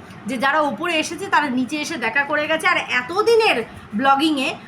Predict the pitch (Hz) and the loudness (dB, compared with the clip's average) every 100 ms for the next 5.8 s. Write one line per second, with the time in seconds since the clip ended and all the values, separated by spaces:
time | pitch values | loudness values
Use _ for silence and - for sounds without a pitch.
0 | - 349 - 294 - - 359 349 349 277 | -8 -6 -2 -2 0 0 4 4 2 -4
1 | 349 349 311 294 262 254 - 302 - 226 | -6 -4 -4 0 0 0 -6 -8 -4 -4
2 | 262 254 247 254 302 240 214 - 226 247 | -2 -4 -6 -8 -4 -4 -4 -4 -4 -2
3 | 220 202 208 214 247 220 196 196 233 208 | -2 -2 -4 -4 -4 -2 -4 -6 -6 -6
4 | 202 277 202 214 202 190 190 208 175 - | -4 -4 -2 -2 -2 -2 -2 -2 -4 -10
5 | 180 196 302 277 214 208 214 | -10 -8 -8 -6 -4 -4 -6